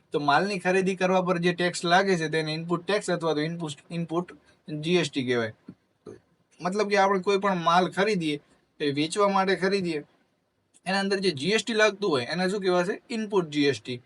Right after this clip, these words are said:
અને આઉટપુટ જી એસ ટી કોને કહેવાય છે? તો માલના વેચાણ પર જે ટેક્સ લાગે, તેને આઉટપુટ ટેક્સ અથવા તો આઉટપુટ જી એસ ટી કહેવાય. મતલબ કે આપણે જે માલ ખરીદ્યો,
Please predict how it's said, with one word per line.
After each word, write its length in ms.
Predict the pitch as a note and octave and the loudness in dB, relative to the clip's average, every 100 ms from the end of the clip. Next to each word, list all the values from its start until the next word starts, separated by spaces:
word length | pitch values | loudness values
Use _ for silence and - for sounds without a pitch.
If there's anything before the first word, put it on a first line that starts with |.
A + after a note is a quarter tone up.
| _ _ _ - | _ _ _ -4
અને 140 | D3 | 2
આઉટપુટ 340 | D#3+ G3 G#3+ | 2 2 0
જી 120 | F3+ G3+ | -2 0
એસ 140 | F#3+ | 0
ટી 100 | G#3+ | -2
કોને 240 | G3+ F#3+ | -2 -2
કહેવાય 220 | E3 E3 E3 | -2 -2 -2
છે? 80 | |
તો 100 | F3 | -2
માલના 380 | D#3+ D3+ F3+ G3 | 2 2 2 0
વેચાણ 400 | E3+ E3+ G3 F#3+ | 0 0 0 0
પર 140 | F#3+ F3+ | 0 2
જે 120 | F3+ | 0
ટેક્સ 280 | F#3 F3+ F#3 | 0 -2 2
લાગે, 280 | F#3 F3 | 2 2
તેને 220 | D#3 D#3+ D#3 | -4 -2 0
આઉટપુટ 400 | E3+ E3+ E3 E3 | -2 -2 -4 -2
ટેક્સ 220 | F3 D3+ | -2 -2
અથવા 240 | D3 D3 | -2 -2
તો 80 | C#3+ | 0
આઉટપુટ 420 | C3+ C#3 C#3 F#3+ | 0 0 -2 -4
જી 160 | E3 D#3 | -2 -2
એસ 180 | D#3 D3 | -2 -2
ટી 120 | C#3 | -2
કહેવાય. 240 | D3 C#3 | 0 0
મતલબ 320 | C3+ F3 F#3 | -2 -2 -2
કે 60 | F#3 | 4
આપણે 280 | F3 F#3 F3 | 2 2 -2
જે 140 | F3+ | 0
માલ 180 | F3+ F3+ | 2 0
ખરીદ્યો, 460 | F#3+ G#3 F#3+ D#3 | 2 0 0 -2